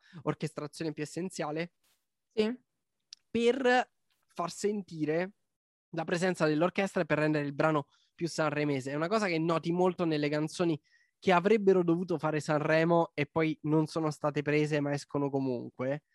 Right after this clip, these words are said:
Speaker 1: Non
Speaker 2: Sì.
Speaker 1: posso fare dei nomi perché sennò mi bruciano la macchina, ma ho, conosco delle
Speaker 2: <laughs>
Speaker 1: canzoni che s-, erano state create per Sanremo, non sono andate a Sanremo e poi sono uscite comunque e te ne accorgi perché in un disco tutto elettronico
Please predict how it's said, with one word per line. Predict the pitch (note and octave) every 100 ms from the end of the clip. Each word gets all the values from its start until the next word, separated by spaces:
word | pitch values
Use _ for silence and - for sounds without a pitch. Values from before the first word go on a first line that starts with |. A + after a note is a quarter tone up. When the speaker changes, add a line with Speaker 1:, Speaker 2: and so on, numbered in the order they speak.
| _ _
Speaker 1:
Non | D#3+ D#3+ G#3+
Speaker 2:
Sì. |
Speaker 1:
posso | G#3+ - F#3+
fare | F3 F3
dei | E3 D#3+
nomi | F3 D#3
perché | C3+ C#3+
sennò | C3+ C#3+
mi | C#3
bruciano | C3 C#3+ D3 C#3
la | C3+
macchina, | B2+ - - C3
ma | C#3 -
ho, | F3 -
conosco | - G3+ F3 -
delle | C#3 C3+
Speaker 2:
<laughs> |
Speaker 1:
canzoni | D4+ E3+ - D#3+
che | C#3 C3+ _ _ _
s-, | - -
erano | F3 F#3+ F#3
state | F3 F3 D#3+
create | - E3 F3 F3
per | E3
Sanremo, | - D3+ D3 C#3 C3
non | C#3
sono | C#3+ F3
andate | D#3 C#3
a | C#3+
Sanremo | - F3+ D3+ D3+ E3 _ _
e | E3+
poi | - E3+
sono | D3+
uscite | C#3 D#3 F3
comunque | E3+ D3 D#3
e |
te | E3
ne | E3+
accorgi | - C#3 C3
perché | C#3 C#3+ C#3
in | C3+
un | C#3+
disco | E3 F3+ - C3
tutto | D#3 -
elettronico | D#3+ E3+ D#3+ D3 D3 D3